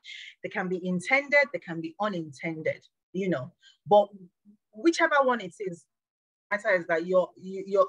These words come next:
your, your emotions have been bruised. So the very first thing is that you have to come to terms with those feelings. Accept that this has happened. Don't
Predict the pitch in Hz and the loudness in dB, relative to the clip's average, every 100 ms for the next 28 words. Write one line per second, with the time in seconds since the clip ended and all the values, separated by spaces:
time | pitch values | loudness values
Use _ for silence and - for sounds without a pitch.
0 | 190 196 190 196 185 202 214 262 269 247 | 0 -6 -6 0 0 2 2 2 2 -2
1 | 170 156 165 156 151 156 - - _ - | -2 -4 -6 -8 -10 -12 -14 -20 _ -18
2 | - 320 277 330 381 381 294 - 247 202 | 0 2 4 4 4 2 0 0 -6 -2
3 | 185 190 262 - - 220 - - 196 190 | -2 -2 -6 -8 -14 -14 -14 -10 -8 -8
4 | 190 170 175 175 - 165 151 143 135 - | -8 -6 -6 -6 -10 -8 -6 -8 -10 -14
5 | - - - - - - 330 330 - - | -14 -8 0 2 0 -2 2 2 0 -2
6 | 202 190 - 220 247 190 - 202 190 175 | -2 -2 -4 -4 -2 -6 -4 -4 -2 -4
7 | 156 156 302 370 | -8 -2 0 0